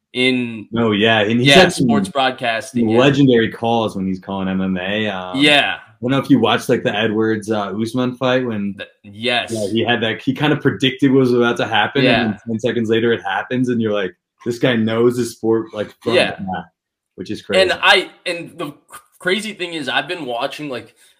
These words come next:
Speaker 1: every U F C event now. I still don't know a damn thing about mixed martial arts. I don't get it.
Speaker 2: Mm.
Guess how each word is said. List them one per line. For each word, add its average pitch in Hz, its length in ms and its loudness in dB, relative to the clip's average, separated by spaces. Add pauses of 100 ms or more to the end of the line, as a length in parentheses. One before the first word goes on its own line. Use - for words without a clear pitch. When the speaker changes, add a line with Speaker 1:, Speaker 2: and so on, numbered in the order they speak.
(120)
Speaker 1:
every 127 260 -2
U 127 200 0
F 120 100 -2
C 107 200 -12
event 113 300 -10
now. 113 240 -8
I 180 100 -2
still 190 300 -4
don't 139 300 -6 (100)
know 127 180 -2
a 107 60 -6
damn 120 300 -4
thing 120 260 -8
about 101 420 -8
mixed 98 280 -16
martial 101 360 -12
arts. 98 220 -10
I 104 40 -10
don't 117 240 -8
get 110 200 -8
it. 92 160 -6
Speaker 2:
Mm. 95 60 -16